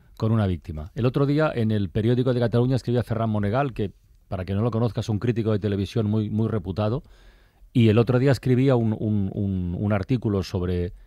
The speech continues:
sobre el documental de, de Jordi, que le parecía muy bien, que tampoco decía nada de blanqueo ni de nada, que él decía que no entendía tanto darle tanto espacio al, digamos, al, al asesino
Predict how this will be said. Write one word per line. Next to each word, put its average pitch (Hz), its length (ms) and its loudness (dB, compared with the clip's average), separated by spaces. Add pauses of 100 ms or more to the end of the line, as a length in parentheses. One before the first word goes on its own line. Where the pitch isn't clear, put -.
(100)
sobre 95 320 0
el 92 60 0
documental 95 560 -2
de, 110 240 2
de 98 180 0
Jordi, 117 360 2 (420)
que 101 120 0
le 90 100 0
parecía 95 400 0
muy 101 100 4
bien, 123 220 2
que 92 100 -4
tampoco 92 420 -4
decía 95 360 -2
nada 101 200 -2
de 90 120 -2
blanqueo 90 320 -4
ni 101 100 0
de 101 100 0
nada, 117 280 -2
que 107 80 -4
él 101 60 -4
decía 98 260 -4
que 98 260 -2 (320)
no 107 80 0
entendía 110 380 0
tanto 110 280 0
darle 104 240 -2
tanto 110 240 -2
espacio 110 540 -2
al, 92 440 -4 (300)
digamos, 98 460 -4
al, 92 420 -8
al 90 340 -8
asesino 110 560 -2